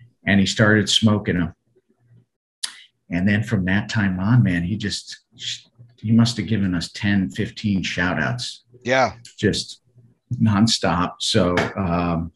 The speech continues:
Speaker 1: he ended up hitting me up on Instagram, which was awesome.
Speaker 2: Sur-,
Speaker 1: I was
Speaker 2: surreal,
Speaker 1: freaking
Speaker 2: I'm
Speaker 1: out.
Speaker 2: sure. <laughs>
Speaker 1: Surreal.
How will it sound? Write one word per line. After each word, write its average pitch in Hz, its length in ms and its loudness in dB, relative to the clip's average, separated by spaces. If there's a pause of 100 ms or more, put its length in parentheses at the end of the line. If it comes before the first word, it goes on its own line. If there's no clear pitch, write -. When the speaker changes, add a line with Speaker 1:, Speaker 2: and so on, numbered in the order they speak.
Speaker 1:
he 147 140 2
ended 139 220 6
up 117 100 2
hitting 123 240 0
me 120 120 6
up 113 160 0
on 98 120 0
Instagram, 87 760 -6 (1300)
which 92 260 -8
was - 580 -8 (880)
awesome. 107 600 -6
Speaker 2:
Sur-, - 100 2
Speaker 1:
I 123 40 0
was - 0 -
Speaker 2:
surreal, 113 400 0
Speaker 1:
freaking 110 40 2
Speaker 2:
I'm 110 60 0
Speaker 1:
out. - 140 0
Speaker 2:
sure. 110 260 -6 (220)
<laughs> - 0 - (200)
Speaker 1:
Surreal. 120 1000 2